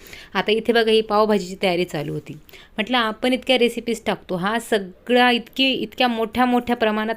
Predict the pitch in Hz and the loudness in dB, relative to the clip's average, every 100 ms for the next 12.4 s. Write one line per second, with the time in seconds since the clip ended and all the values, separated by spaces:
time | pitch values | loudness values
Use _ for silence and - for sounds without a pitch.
0 | 226 220 240 - 196 214 214 214 214 214 | -6 -6 -6 2 2 2 -2 -4 -4 -4
1 | 196 185 196 202 226 - 170 156 147 - | -4 -2 0 0 -2 -2 -2 -2 -8 -10
2 | - - - 190 214 233 277 269 269 262 | -20 -20 -16 -2 2 2 2 2 2 2
3 | 247 247 247 254 226 226 233 233 226 226 | 2 0 -2 -4 -4 -2 -2 0 -2 -4
4 | 208 202 190 196 208 196 208 202 208 - | -4 -2 -2 -2 -4 -6 -4 -4 -4 -4
5 | 240 220 196 202 202 214 214 214 196 180 | -4 -4 -4 -2 -2 -2 0 0 0 0
6 | 190 190 151 - - - - 214 240 254 | 0 0 -2 -4 -10 -20 -6 -2 0 0
7 | 240 226 220 233 240 226 208 220 - 202 | 0 0 -2 -2 -2 -2 -2 -4 -4 -8
8 | 208 - 233 208 214 - - 339 233 233 | -8 -8 -8 -6 -8 -8 -4 0 0 2
9 | 240 240 233 196 202 208 208 214 214 214 | 0 0 4 4 4 0 0 4 4 4
10 | 208 208 247 - - - - - 233 226 | 2 2 0 -2 -18 -20 -20 -2 0 2
11 | 226 220 247 240 233 226 233 247 247 214 | 4 4 4 0 0 -2 0 0 2 2
12 | 226 226 - 190 | 4 2 0 -6